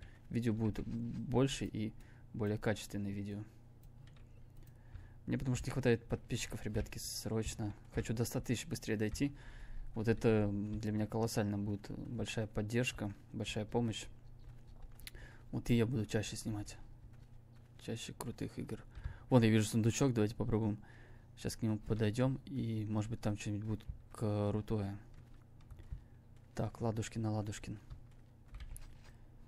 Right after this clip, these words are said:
Блин, м, нам бы снарядиться.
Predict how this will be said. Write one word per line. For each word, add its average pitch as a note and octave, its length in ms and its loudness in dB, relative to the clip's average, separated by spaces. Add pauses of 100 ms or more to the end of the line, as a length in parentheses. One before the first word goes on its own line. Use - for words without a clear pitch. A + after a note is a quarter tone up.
(1500)
Блин, B2 500 6 (140)
м, A2 240 2
нам A#2+ 200 6
бы B2 80 4
снарядиться. B2+ 720 4